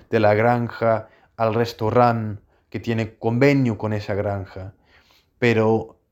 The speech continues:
a diferencia de muchísimos otros países, no hay lugares turísticos con altos precios, pero también al mismo tiempo lugares, lugares para los lugareños que tienen precios más bajos, no hay. Me dijeron, todo el mundo me dice que solo hay los precios turísticos,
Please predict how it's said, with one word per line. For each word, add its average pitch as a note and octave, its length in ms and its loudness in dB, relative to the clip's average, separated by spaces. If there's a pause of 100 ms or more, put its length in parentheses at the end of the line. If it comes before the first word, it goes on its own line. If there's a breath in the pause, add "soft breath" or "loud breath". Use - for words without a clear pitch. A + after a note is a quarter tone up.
(220)
a A#2 100 0
diferencia A2+ 560 0
de A#2+ 100 2
muchísimos A#2 540 -2
otros A#2 260 0
países, A2+ 760 0
no A#2+ 380 2
hay A#2 320 2
lugares A2+ 520 -4
turísticos A2+ 580 -8
con G#2+ 160 -4
altos A2 240 0
precios, A2 600 0 (180 soft breath)
pero A#2 180 2
también A2+ 280 2
al A2+ 60 2
mismo A#2 280 0
tiempo A2+ 540 0 (240 loud breath)
lugares, A2 720 2 (120)
lugares A2+ 380 0
para A2 300 2
los G#2+ 260 -4
lugareños A2 880 0 (160)
que A2 100 -6
tienen A2 260 -4
precios G#2+ 320 -4
más G2+ 140 4
bajos, A#2 520 -2
no G#2+ 240 2
hay. A2 300 2 (520 soft breath)
Me G2+ 100 -10
dijeron, A#2 540 0
todo A#2+ 120 4
el A#2+ 60 2
mundo A#2+ 280 0
me A2 100 0
dice A2 480 -2
que G2+ 120 -8
solo B2+ 500 2
hay A#2+ 140 0
los A2+ 120 -2
precios G#2+ 460 -4
turísticos, G#2 840 -10